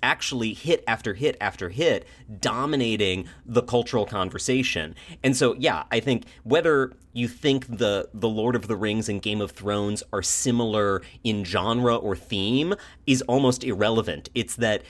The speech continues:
they were literally going weekly head to head against the, the show of last fall. There was no other show bigger. I-, if, uh, Netflix did weekly releases, Squid Game would occupy the same kind of air where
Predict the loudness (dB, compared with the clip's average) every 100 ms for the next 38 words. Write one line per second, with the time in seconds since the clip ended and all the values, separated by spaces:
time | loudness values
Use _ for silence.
0 | -6 0 2 2 0 2 2 2 0 0
1 | -2 0 0 0 -6 -6 -4 -4 -2 -4
2 | 0 0 0 -2 -4 -2 -2 -4 -12 -12
3 | -8 0 2 2 -2 -6 -4 -2 0 2
4 | 4 4 4 2 0 -2 0 2 0 -2
5 | -2 -2 -4 -4 -2 -2 -4 2 2 4
6 | 2 2 2 0 0 0 -2 -2 -2 -2
7 | -4 -4 -4 -4 -10 -12 -20 -14 -2 -2
8 | 0 2 2 0 -4 0 0 2 0 0
9 | -2 -2 -2 -4 -2 -2 -2 -4 -2 -4
10 | -4 -4 -2 -2 -4 -4 0 0 2 0
11 | 0 -2 -4 -4 0 -2 -2 -4 0 0
12 | 0 -2 -8 -6 -2 2 2 0 0 0
13 | 0 2 2 2 0 0 0